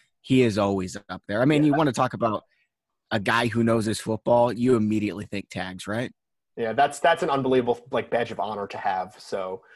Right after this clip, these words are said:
Speaker 2: uh,
Speaker 1: Yeah.
Speaker 2: to be able to be that consistent year after year is pretty incredible, especially to people
Speaker 1: And that's
Speaker 2: listening.
Speaker 1: one of the biggest benefits of this job is, like, you guys know from the people we have on our podcast,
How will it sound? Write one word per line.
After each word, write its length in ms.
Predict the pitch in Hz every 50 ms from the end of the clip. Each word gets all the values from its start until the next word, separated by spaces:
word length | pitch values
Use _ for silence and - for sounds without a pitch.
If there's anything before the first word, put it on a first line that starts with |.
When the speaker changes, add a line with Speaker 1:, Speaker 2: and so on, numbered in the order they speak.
| _ _ -
Speaker 2:
uh, 60 | 117
Speaker 1:
Yeah. 240 | 117 113 107 98 90 85
Speaker 2:
to 80 | - 117
be 80 | 135
able 140 | 127 113 117
to 100 | - 123
be 100 | 107 117
that 180 | 117 117 113 -
consistent 460 | 117 110 - 117 107 - - 98 92
year 160 | 98 101 98
after 180 | 95 - - 90
year 220 | 92 90 87 85
is 120 | 82 -
pretty 240 | - _ - 90 82
incredible, 360 | 87 - - 92 95 90 -
especially 340 | - - - 117 - - 107 101
to 40 |
people 200 | 98 - - 92 92
Speaker 1:
And 100 | 147 170
that's 160 | 247 254 -
Speaker 2:
listening. 100 | - 254
Speaker 1:
one 80 | 262 247
of 60 | 190
the 60 | 147
biggest 300 | 117 156 156 156 127 104
benefits 420 | 110 127 139 139 - 131 110 -
of 160 | - 113 113 120
this 160 | 123 104 -
job 320 | - 104 101 113 120 107
is, 120 | 110 104 -
like, 140 | 190 202
you 120 | - 240 214
guys 240 | 185 127 113 95 107
know 240 | 107 104 98 104
from 380 | 110 - - 120 117 123 - -
the 100 | - -
people 300 | 107 - 139 143 123 139
we 100 | 127 123
have 220 | 117 120 123 117 107
on 80 | 110
our 80 | 104 98
podcast, 640 | - - 107 110 107 95 - 107 98 98 95 -